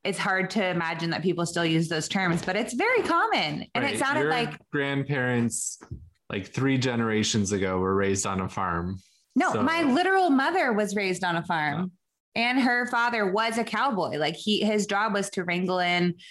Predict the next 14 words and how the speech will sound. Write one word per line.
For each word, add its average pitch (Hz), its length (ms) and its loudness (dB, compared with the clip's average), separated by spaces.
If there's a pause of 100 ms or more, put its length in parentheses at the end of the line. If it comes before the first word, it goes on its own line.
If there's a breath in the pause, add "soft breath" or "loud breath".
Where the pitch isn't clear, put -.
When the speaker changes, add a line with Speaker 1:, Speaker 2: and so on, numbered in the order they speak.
(400 loud breath)
Speaker 1:
um, 180 320 0
the 190 100 -2
cows 190 420 -2
from 190 120 0
the 180 80 0
pasture 175 640 -2
or 151 180 -4
bulls 180 400 0
or 160 80 0
whatever. 170 320 -2
And 156 140 -2
he, 220 240 0
like, 220 220 0
had 214 440 -2